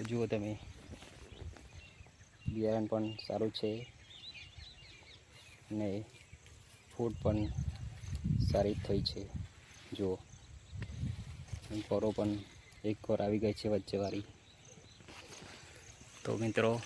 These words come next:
બિયારણ સારું જોઈને લાવવું જોઈએ, કેમ કે આપણને આખા વરસ ખેતી કરવાની, એટલે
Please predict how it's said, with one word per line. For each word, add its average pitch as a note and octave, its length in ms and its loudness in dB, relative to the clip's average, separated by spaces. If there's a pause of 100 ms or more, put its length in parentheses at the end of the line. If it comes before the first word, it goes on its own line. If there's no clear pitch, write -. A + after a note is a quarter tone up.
(1120)
બિયારણ A2+ 460 8 (400)
સારું A2+ 380 6
જોઈને A2+ 340 6 (160)
લાવવું G#2 240 2
જોઈએ, A2 280 4 (220)
કેમ G#2+ 160 -2
કે G#2 140 6 (1120)
આપણને A2 400 2
આખા G#2+ 260 2
વરસ A2+ 320 6 (420)
ખેતી A#2 240 -2
કરવાની, A2 340 2
એટલે G#2+ 240 4